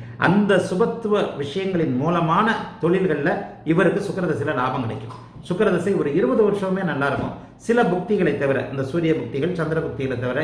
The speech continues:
ஏன்னா அவருக்கு அவர் ஆகாதவர் இல்லையா, அந்த புக்திகளை தவிர மிகவும் நன்றாகவே இருக்கும். நிறைவாக பன்னிரெண்டாம் இடம், பன்னிரெண்டாம் இடம் சுக்கிரனுக்கு நல்ல இடம்ன்றதை மறந்துடக்கூடாது. ஏற்கனவே ஒரு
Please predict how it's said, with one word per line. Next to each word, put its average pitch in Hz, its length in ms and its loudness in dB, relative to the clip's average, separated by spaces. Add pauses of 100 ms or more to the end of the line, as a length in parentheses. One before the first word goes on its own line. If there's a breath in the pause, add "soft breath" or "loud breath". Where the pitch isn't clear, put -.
ஏன்னா 156 180 2
அவருக்கு 202 320 2
அவர் 151 240 2
ஆகாதவர் 127 420 -2
இல்லையா, 156 220 -2 (340 loud breath)
அந்த 151 200 -2
புக்திகளை 151 460 2
தவிர 147 200 0
மிகவும் 151 400 0
நன்றாகவே 139 480 0
இருக்கும். 123 260 -2 (320 loud breath)
நிறைவாக 160 640 4 (400)
பன்னிரெண்டாம் 165 500 0
இடம், - 160 -10 (320 loud breath)
பன்னிரெண்டாம் 196 460 4
இடம் 190 180 0
சுக்கிரனுக்கு 180 420 2
நல்ல 160 180 2
இடம்ன்றதை 151 400 0
மறந்துடக்கூடாது. 117 480 -6 (520 loud breath)
ஏற்கனவே 165 460 4
ஒரு 143 100 2